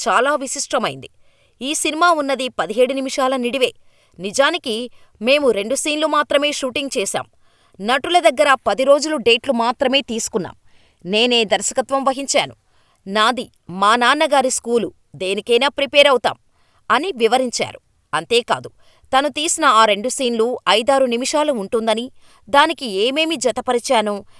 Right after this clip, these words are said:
ఇంకా ఏమేం చేశానో చూస్తే మీకే తెలుస్తుందని చెప్పారు. ఇందులో నాన్నగారు కనపడకుండా మాత్రం ఉండరు అని చెప్పటంతో ఇందులో నందమూరి తారక రామారావు పాత్ర కూడా ఉంటుందన్నది స్పష్టమైంది. శ్రేయాస్ మీడియా ఈటీ ఎన్బీకే హౌస్లో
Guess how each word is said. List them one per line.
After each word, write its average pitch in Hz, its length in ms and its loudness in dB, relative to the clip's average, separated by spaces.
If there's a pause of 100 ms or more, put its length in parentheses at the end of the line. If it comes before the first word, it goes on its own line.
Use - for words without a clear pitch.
(160)
ఇంకా 254 320 2 (120)
ఏమేం 269 300 0
చేశానో 247 560 -2
చూస్తే 240 440 -4 (420)
మీకే 262 380 -2
తెలుస్తుందని 240 720 -2
చెప్పారు. - 400 -4 (560)
ఇందులో 226 420 2
నాన్నగారు 233 580 2
కనపడకుండా 208 640 -2 (120)
మాత్రం 277 360 -2
ఉండరు 170 300 -4 (240)
అని 180 180 -6
చెప్పటంతో 202 560 -4 (420)
ఇందులో 240 400 2
నందమూరి 262 540 0
తారక 226 360 0
రామారావు 226 500 0
పాత్ర 196 340 -2
కూడా 233 260 -2 (140)
ఉంటుందన్నది 190 680 -4
స్పష్టమైంది. 160 760 -8 (540)
శ్రేయాస్ 339 540 0
మీడియా 254 320 2 (120)
ఈటీ 214 300 -4 (240)
ఎన్బీకే 233 460 -2
హౌస్లో 208 500 -2